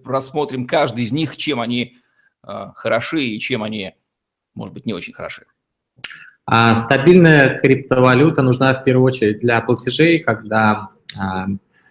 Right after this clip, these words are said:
Speaker 2: держатель этой валюты, м, в общем-то, не рассчитывает, что она будет там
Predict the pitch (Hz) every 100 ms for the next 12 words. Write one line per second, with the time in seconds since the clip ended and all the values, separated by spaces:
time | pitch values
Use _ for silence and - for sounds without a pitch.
0 | _ - 113 123 156 151 139 123 120 120
1 | 117 113 110 110 113 113 113 104 - 110
2 | - 110 - 113 120 120 - 131 113 104
3 | 104 - 95 95 98 98 98 - _ 87